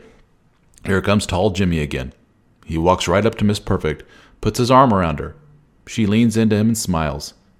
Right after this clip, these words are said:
"Wait, wasn't he going out with Miss Hottie last week? What's he doing with Miss Perfect today? Man, these pretty girls, they just love these assholes." No, Jimmy is not an asshole.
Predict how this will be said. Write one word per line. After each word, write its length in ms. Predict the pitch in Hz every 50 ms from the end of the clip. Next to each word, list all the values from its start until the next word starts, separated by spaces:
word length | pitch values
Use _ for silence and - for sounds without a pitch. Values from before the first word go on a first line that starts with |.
| _ _
"Wait, 280 | - 107 95 78 - - - _ _ -
wasn't 400 | - 87 90 101 - - 202 180
he 140 | - 214 190
going 260 | - 151 147 127 117
out 160 | 120 120 -
with 160 | - - -
Miss 200 | 95 95 92 92
Hottie 500 | - - - 85 82 - 101 123 143 143
last 300 | - 80 90 113 - -
week? 300 | 147 160 190 - - - _ _ _ _ _ -
What's 220 | - 131 139 -
he 60 | 185 170
doing 240 | - 190 185 180
with 180 | 165 160 156 -
Miss 120 | 160 165
Perfect 420 | - - - - 160 - - - -
today? 440 | - 104 117 151 202 185 - 92 - - _ _ _ _ _ _ _ _ _ -
Man, 220 | - 131 175 170 165
these 160 | 202 196 -
pretty 260 | - - - 170 214
girls, 300 | 165 - - 82 80 76
they 100 | 156 196
just 240 | - 247 - - -
love 240 | 76 85 151 180 170
these 160 | 185 - -
assholes." 600 | 123 117 165 - - 92 80 67 58 - - - - - - - - - - - - - - - _ _ _ _ _ -
No, 560 | 143 156 165 165 170 165 160 165 156 - - - - - - - -
Jimmy 360 | 117 190 208 233 247 240 233
is 120 | 175 127
not 240 | 123 131 127 127 120
an 80 | 113 110
asshole. 600 | 101 101 101 101 - - 90 78 64 62 64